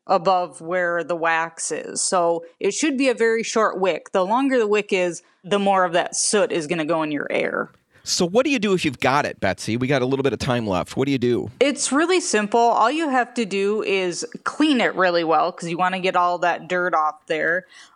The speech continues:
Speaker 1: Um, might need to repaint that area if it, you know, kinda looks a little off still.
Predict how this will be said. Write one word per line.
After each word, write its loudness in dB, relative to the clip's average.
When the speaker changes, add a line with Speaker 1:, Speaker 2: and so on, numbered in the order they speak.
Speaker 1:
Um, 0
might -2
need 0
to 0
repaint -2
that 2
area 2
if -2
it, 0
you -2
know, -2
kinda 0
looks -2
a 0
little 2
off 2
still. -2